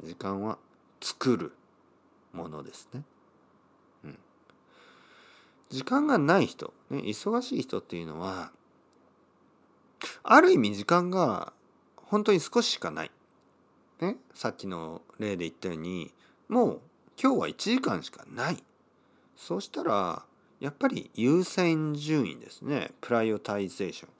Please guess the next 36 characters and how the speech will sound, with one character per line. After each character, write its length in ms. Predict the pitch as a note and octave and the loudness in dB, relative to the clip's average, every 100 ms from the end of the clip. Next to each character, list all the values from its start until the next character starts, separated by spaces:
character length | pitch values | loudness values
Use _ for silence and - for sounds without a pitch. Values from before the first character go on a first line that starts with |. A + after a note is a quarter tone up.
| - - - | -20 -20 -18
優 200 | - C#3 | -8 -6
先 320 | F3 F#3 F#3+ F#3+ | -4 -6 -6 -4
順 240 | G3 E3+ | -2 -2
位 60 | F#2+ | -2
が 120 | D#2+ | -4
も 320 | F#2 F2+ - - _ _ _ _ _ _ _ - | -4 -6 -8 -16 _ _ _ _ _ _ _ 0
う、 40 | |
も 60 | G#4 | 0
う 20 | |
簡 220 | - G#2 | 0 0
単 160 | A2+ C3 | 0 0
で 60 | |
す 100 | C3+ | -2
よ 80 | - | -8
ね。 120 | - _ _ - | -20 _ _ -6
あ、 180 | B2 - - | -6 -6 -14
勉 180 | F2+ F2 | -10 -8
強 120 | F#2 | -8
し 140 | - - | -6 -6
よ 60 | |
う。 40 | - _ _ _ _ _ - - - - - - - - - _ _ _ _ _ - | -8 _ _ _ _ _ -20 -20 -20 -20 -20 -20 -20 -20 -20 _ _ _ _ _ 0
に 80 | D4 | 4
も 140 | E4 | 4
か 140 | - G#2 | 4 4
か 120 | G#2 | 2
わ 60 | |
ら 80 | E2+ | 0
ず、 180 | - - - _ | -4 -10 -20 _
ま 380 | D3+ C#3 F#2+ E2 | 0 2 2 0
あ、 80 | A#2+ | -2
例 100 | C#3+ | -2
え 40 | |
ば 120 | F2+ | -2
で 80 | - | -4
す 120 | - | -4
よ、 240 | D3+ F#4+ | -2 -2